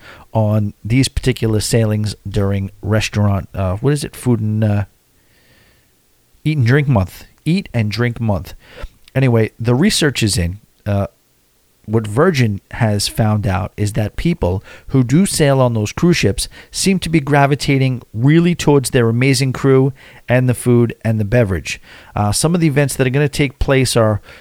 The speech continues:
you know, let's mushroom around, uh, 'cause, you know, Virgin has to do that. That's, uh, one of the things that, I'm not gonna say irritated me, but it was like, I don't know, do you have to frickin' give a cute name to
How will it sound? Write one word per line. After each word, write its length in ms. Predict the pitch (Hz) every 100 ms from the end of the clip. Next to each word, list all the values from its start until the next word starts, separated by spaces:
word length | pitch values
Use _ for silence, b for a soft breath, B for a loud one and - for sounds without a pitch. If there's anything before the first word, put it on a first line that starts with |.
| B
you 60 | 110
know, 100 | 110
let's 300 | 120 131 -
mushroom 640 | 135 131 - 139 135 127
around, 580 | 117 117 117 123 160 156
uh, 80 | 131
'cause, 280 | 123 165 135
you 200 | 147 160
know, 160 | 147 135
Virgin 360 | 123 139 123
has 240 | 113 117 -
to 120 | 98
do 220 | 95 127
that. 220 | 113 78
That's, 240 | 143 151 - B B B B
uh, 60 | -
one 180 | 247 240
of 60 |
the 100 | 170
things 280 | 156 175 156
that, 180 | 135 110
I'm 80 | 160
not 100 | 143
gonna 140 | 117
say 280 | - 110 90 -
irritated 560 | 160 156 - 98 90
me, 160 | 87 98
but 160 | 113 123
it 20 |
was 180 | 123 113
like, 300 | 107 101 -
I 100 | -
don't 140 | 113 87
know, 180 | 64 -
do 80 | 123
you 80 | 110
have 280 | 117 135 -
to 100 | 123
frickin' 560 | - 147 143 127 107 - _ _
give 200 | - 139
a 120 | 123 104 _ _
cute 500 | - - 165 156 -
name 480 | 123 113 117 131 143
to 200 | - 120